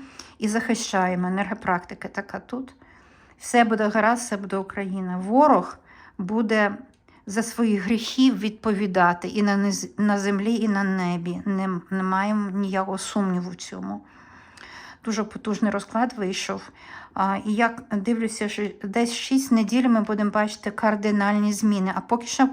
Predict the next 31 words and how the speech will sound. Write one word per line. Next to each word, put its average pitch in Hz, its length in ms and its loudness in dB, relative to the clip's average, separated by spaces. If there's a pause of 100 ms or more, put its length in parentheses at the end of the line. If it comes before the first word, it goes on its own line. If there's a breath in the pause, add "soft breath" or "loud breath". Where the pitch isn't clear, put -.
(120)
коли 240 300 2
наші 214 380 2
військові 202 600 -2 (500 loud breath)
і 202 280 -2 (380 loud breath)
пан 214 200 6
генер-, 208 380 2
генерал 196 480 2
Залужний 196 480 -2
мовчать, 226 720 -4 (1120)
то, 220 140 -6
то, 226 220 -6
то 226 200 -8
так 220 300 2
це 226 160 0
і 220 40 -2
треба. 185 420 -2
Я 202 300 4 (340)
точно 196 500 4
знаю, 214 380 4
що - 240 -6
вони 214 200 2
роблять 196 340 -2
все, 240 380 2
що 262 200 -2
потрібно. 220 540 -4
Я 214 180 -2
їм 208 180 0
довіряю, 202 680 0 (400 loud breath)
як 208 300 0
на, 202 240 2
е, 202 300 -2